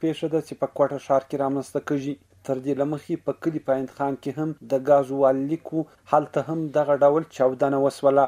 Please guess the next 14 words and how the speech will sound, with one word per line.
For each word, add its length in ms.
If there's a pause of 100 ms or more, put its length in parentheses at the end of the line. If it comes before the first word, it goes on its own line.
(300)
چې 160
له 60
سوبه 420
یې 160
یوه 180
ښځه 280
ووژل 500
سوله، 340
درې 280 (100)
ماشومان 480
بیا 160
ټپیان 420
سوي 300
دي. 240